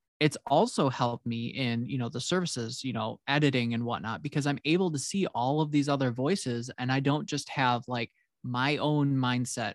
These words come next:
as to what a story is supposed to be, but I have to work with other people and come up with ideas and come up with a story plot. And that has only helped for everything else that I do.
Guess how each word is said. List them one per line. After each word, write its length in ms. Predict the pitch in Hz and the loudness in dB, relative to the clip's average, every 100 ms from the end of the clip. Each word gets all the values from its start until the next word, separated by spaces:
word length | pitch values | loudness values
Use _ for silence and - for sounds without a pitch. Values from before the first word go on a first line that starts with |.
| _ | _
as 200 | 127 123 | -8 -6
to 100 | - | -4
what 220 | 117 123 | -2 -2
a 80 | 117 | -2
story 400 | 113 - 127 113 | -4 -6 -4 -4
is 100 | 113 | -4
supposed 400 | 131 123 123 - | -6 -4 -6 -6
to 60 | - | -10
be, 240 | 117 - - - - | -10 -10 -14 -18 -6
but 100 | 135 | -2
I 80 | 139 | -2
have 260 | 156 202 - | 0 -2 0
to 80 | 139 | 0
work 400 | 131 143 190 - | 2 0 0 -2
with 140 | 123 | -2
other 220 | 123 113 | -2 -4
people 480 | 107 190 190 120 104 | -6 -6 -6 -6 -8
and 220 | - 113 | -8 -10
come 240 | - - 151 | -8 -4 0
up 140 | 147 - | 0 0
with 220 | 131 120 _ - - - | -2 -2 _ -20 -18 -8
ideas 640 | 117 117 180 175 170 165 147 | -4 0 4 6 6 4 0
and 180 | 117 | -4
come 160 | - 135 | -2 0
up 140 | 123 139 | 0 -2
with 160 | 127 | -4
a 80 | 120 | -4
story 680 | - - - 131 147 151 151 | -6 -12 -6 -2 0 0 -2
plot. 400 | - 123 110 - _ _ _ _ _ - | -6 -4 -2 -4 _ _ _ _ _ -2
And 160 | 139 | 2
that 160 | 135 175 | 4 4
has 160 | 156 120 - | 2 0 -2
only 440 | 127 156 151 127 | 2 4 2 2
helped 600 | 110 - 156 123 _ - - _ _ | -2 2 2 2 _ -20 -20 _ _
for 440 | - 131 120 117 - | -4 0 0 0 -2
everything 440 | 127 135 127 117 | 0 2 2 0
else 240 | 117 131 - | 0 -2 -6
that 120 | - | -8
I 60 | - | -10
do. 180 | - | -10